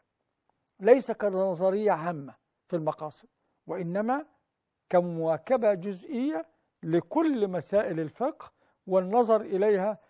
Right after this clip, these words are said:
من زاوية ليس الحكم الشرعي فقط، وإنما من زاوية الأسرار والأهداف والغايات الكامنة وراء ذلك. وتأتي هذا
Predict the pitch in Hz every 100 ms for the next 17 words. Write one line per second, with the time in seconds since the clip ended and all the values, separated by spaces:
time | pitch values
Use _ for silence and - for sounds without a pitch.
0 | _ _ 175 185 160 175 185 208 185 196
1 | 233 262 214 185 220 226 226 196 - 220
2 | 196 180 226 - 285 285 _ _ _ 202
3 | 208 208 202 196 185 185 196 240 254 -
4 | - 180 - - 180 175 226 254 202 175
5 | 180 165 135 165 208 247 233 196 185 170
6 | 175 185 247 302 - - - - 226 220
7 | - 208 214 226 311 359 339 196 196 208
8 | 170 143 147 - _ _ _ _ _ 190
9 | 220 - 370 233 277 220 269 226 269 285